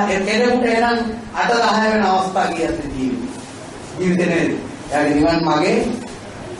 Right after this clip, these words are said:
අට දහය වෙන අවස්ථා කියත් තියෙනවා. අත සෝතාපන්න වෙනකොට, සකෝදාගාම වෙනකොට,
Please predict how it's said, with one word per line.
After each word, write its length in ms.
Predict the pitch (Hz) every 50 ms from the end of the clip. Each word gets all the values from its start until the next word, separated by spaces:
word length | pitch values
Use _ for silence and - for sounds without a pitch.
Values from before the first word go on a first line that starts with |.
| - - - - - -
අට 220 | - - - 233
දහය 300 | 226 226 208 202 202 202
වෙන 180 | 202 208 208 196
අවස්ථා 420 | 185 185 180 185 175 - 180 - 165
කියත් 280 | 170 165 151 156 160 156
තියෙනවා. 540 | 151 131 - - - - - - - - 123
අත 120 | 123 - 202 - - - - 131 - - - - - - - - - -
සෝතාපන්න 720 | - 151 151 151 151 151 160 160 156 156 165 165 165 160
වෙනකොට, 400 | 170 170 170 170 170 175 175 175 180 180 175 - - - - - - - -
සකෝදාගාම 800 | - 135 135 139 151 156 160 160 156 156 156 151 156 156 151 151
වෙනකොට, 360 | 147 151 170 165 170 170